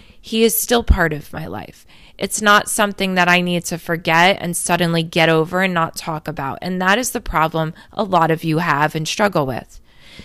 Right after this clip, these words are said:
You think, "I gotta just get over the breakup and stop thinking about it and forget all about it."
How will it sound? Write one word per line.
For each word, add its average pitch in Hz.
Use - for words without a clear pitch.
You 190
think, 202
"I 180
gotta 175
just 170
get 185
over 208
the 196
breakup 156
and 185
stop -
thinking 180
about 165
it 165
and 160
forget 160
all 151
about 147
it." -